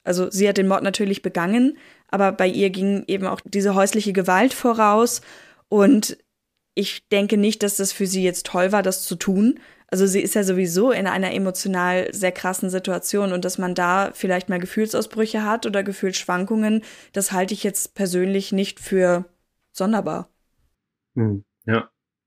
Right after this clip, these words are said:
Speaker 1: Also ich glaube, es ist ganz wichtig, deswegen war ich eben auch so vorsichtig, als ich gesagt habe, dieses Spiel von Gut und Böse. Ich glaube, das ist extrem wichtig, die Vielschichtigkeit von solchen Sachen zu sehen. Deswegen gibt es ja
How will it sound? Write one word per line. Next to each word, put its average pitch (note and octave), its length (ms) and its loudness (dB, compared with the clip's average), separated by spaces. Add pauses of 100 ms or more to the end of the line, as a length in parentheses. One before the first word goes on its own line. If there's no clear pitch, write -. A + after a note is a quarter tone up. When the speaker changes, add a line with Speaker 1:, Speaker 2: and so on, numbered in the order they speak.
(880)
Speaker 1:
Also G3+ 160 0
ich G#3 80 0
glaube, A3+ 260 6
es A#3 80 2
ist G#3 140 -4
ganz A3 360 2
wichtig, A#3 640 0
deswegen G#3 360 -2
war G3+ 100 2
ich G3+ 160 -2
eben G#3 220 2
auch G#3 80 0
so G3+ 140 -2
vorsichtig, G#3+ 760 0
als G3 180 0
ich - 280 -6
gesagt G3 480 0
habe, G3 160 -4
dieses F#3 360 -2
Spiel G#3 340 0
von G3+ 200 -2
Gut G3+ 220 -2
und F#3+ 160 -4
Böse. G#3+ 440 2 (380)
Ich - 160 -10
glaube, G3+ 300 2
das G#3 160 -2
ist - 140 -6
extrem G#3+ 600 -2
wichtig, G#3 460 -2
die F#3+ 140 -4
Vielschichtigkeit G3 880 -2
von F3+ 140 -6
solchen F#3 260 -2
Sachen F#3 260 -4
zu F#3 160 -6
sehen. F#3 480 0 (340)
Deswegen G3 300 0
gibt G#3+ 260 -4
es G3 160 -4
ja F#3 360 0